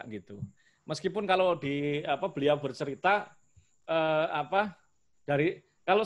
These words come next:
sekel-, sekilas ketika melihat ceri-, eh, apa, fotonya, wah, ini decisive moment ini. Ada mobil terbakar dan dia ambil ketika pada saat, eh, istilahnya,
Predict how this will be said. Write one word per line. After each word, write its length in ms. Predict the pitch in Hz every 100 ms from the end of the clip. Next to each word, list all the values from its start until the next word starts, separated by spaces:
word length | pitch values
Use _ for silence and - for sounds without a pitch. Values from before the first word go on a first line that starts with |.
| - -
sekel-, 340 | - 196 -
sekilas 460 | 160 160 175 202 -
ketika 320 | 170 180 190
melihat 320 | 185 160 143
ceri-, 240 | 147 156
eh, 400 | - 156 151 156
apa, 160 | 156 165
fotonya, 480 | 185 175 170 214 185
wah, 160 | 113
ini 80 | 113
decisive 380 | 185 143 123 131
moment 240 | 131 196 175
ini. 220 | 143 110 _ _ _ _ - _
Ada 320 | 135 123 131 131
mobil 480 | 139 131 160 165
terbakar 720 | 165 156 135 123 170 196 220 208 - - _ _
dan 240 | - 143 139
dia 240 | 131 151 156
ambil 500 | 147 139 131 180 190
ketika 420 | 175 160 - 180
pada 300 | 175 151 131
saat, 460 | 127 - - 160 - _ _
eh, 320 | 170 151 151
istilahnya, 720 | 147 - 151 147 147 185 175